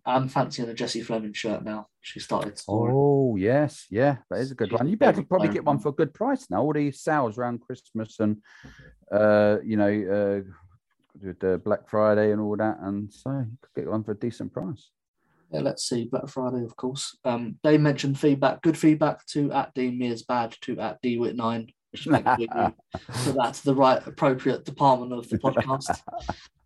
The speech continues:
Speaker 1: Um, I only take praise and flattery. Um, criticism
Speaker 2: <laughs>
Speaker 1: is reserved for the other members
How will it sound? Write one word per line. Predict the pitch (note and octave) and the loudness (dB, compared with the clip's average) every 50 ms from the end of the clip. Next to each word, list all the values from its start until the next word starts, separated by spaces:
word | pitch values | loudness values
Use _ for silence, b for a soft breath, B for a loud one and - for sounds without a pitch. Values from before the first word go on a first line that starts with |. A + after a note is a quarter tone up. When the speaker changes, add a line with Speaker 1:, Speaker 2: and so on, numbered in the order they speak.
| _ - A#2 | _ -10 -6
Speaker 1:
Um, | A#2 A#2 A2+ A#2 A2+ G#2 | -6 -6 -6 -6 -4 0
I | - C3 C3 C3 | 2 2 4 4
only | C3 B2+ A#2+ A#2 | 2 2 0 -2
take | - - B2 A2 - - - | -2 -2 -2 -2 -2 -8 -6
praise | - C#3 B2+ B2 A#2+ A#2+ A#2 - - - - - | -2 0 2 2 2 0 -2 -4 -6 -8 -8 -8
and | - A2 G#2+ | -10 -10 -10
flattery. | - - B2 A2 A2 - B2+ A2+ A2+ A2 A2 - - _ _ _ _ - | -2 0 0 0 0 0 0 0 0 0 -2 -4 -10 _ _ _ _ -8
Um, | G#2+ G#2+ G#2 G#2 | -6 -6 -6 -4
criticism | - - C4 - - - - - - - - - G#3+ A3 G#3+ | -2 -2 -2 -2 -2 0 0 0 0 -2 -6 -8 -6 -6 -4
Speaker 2:
<laughs> | - | -4
Speaker 1:
is | A#2+ - - | -4 -6 -8
reserved | - G#2+ A#2 G#2+ G#2+ G#2 - | -6 -2 0 2 2 0 -2
for | - - - | -6 -4 0
the | A#2+ A#2+ | 0 0
other | A#2 A#2 A#2 | 2 0 0
members | A2 G#2 G#2 G#2 C#3 D#3 - - - | -2 -2 -4 -6 -8 -10 -10 -12 -12